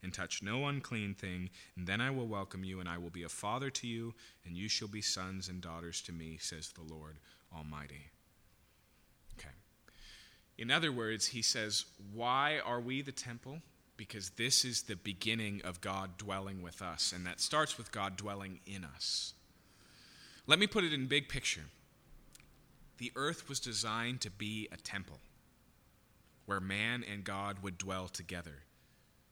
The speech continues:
The holy place, the center of it, right, was the Garden of Eden. It had a tree of life, just like the holy place in the tabernacle and the temple does. But with sin, all of that's broken down, and what God does with Israel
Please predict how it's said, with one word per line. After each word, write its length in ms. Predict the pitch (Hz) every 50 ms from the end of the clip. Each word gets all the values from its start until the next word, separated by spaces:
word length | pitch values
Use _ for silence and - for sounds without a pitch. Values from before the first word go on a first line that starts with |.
| - - - - - - - - - -
The 120 | - 95 87
holy 340 | - 135 143 156 147 143
place, 340 | 127 - - 101 90 82 -
the 100 | - 104
center 480 | - - - 143 147 165 - - 117 98
of 120 | 90 78
it, 120 | 76 67 - - - - - - - - - -
right, 300 | 95 98 104 123 131 -
was 160 | 113 107 95
the 80 | 101 95
Garden 400 | - 120 117 131 135 135 131 131
of 80 | 113
Eden. 380 | 135 143 147 107 95 78 71 - - - - - - -
It 60 | -
had 140 | 92 87 87
a 60 | 95
tree 240 | - - - 127 127
of 100 | 127 113
life, 460 | 110 120 127 139 135 - - - - -
just 240 | - - 117 - -
like 160 | 135 123 -
the 80 | -
holy 240 | 107 120 123 127 131
place 340 | 127 - - 127 127 123 -
in 60 | 120
the 60 | 117
tabernacle 640 | 110 - 123 120 123 127 127 127 123 123 - - 123
and 100 | 117 117
the 60 | 113
temple 340 | 110 - 139 139 127 110 95
does. 400 | 85 - 76 71 - - - - - - - - - - - - - - - - - - - - - - - - - - - - - - - - - - - - - - - - - - - - - - -
But 100 | - 104
with 140 | 101 107 -
sin, 320 | - - 180 185 156 127
all 280 | - - 120 131 143 156
of 100 | 160 135
that's 200 | 139 123 113 -
broken 400 | - - 131 123 - - 120 113
down, 360 | 110 127 139 139 123 117 -
and 180 | - 120 120 117
what 160 | 120 110 -
God 320 | - 139 135 151 156 143 123
does 400 | 147 151 156 139 120 117 - -
with 260 | 113 110 - - -
Israel 600 | 143 190 202 - - 135 120 110 110 113 120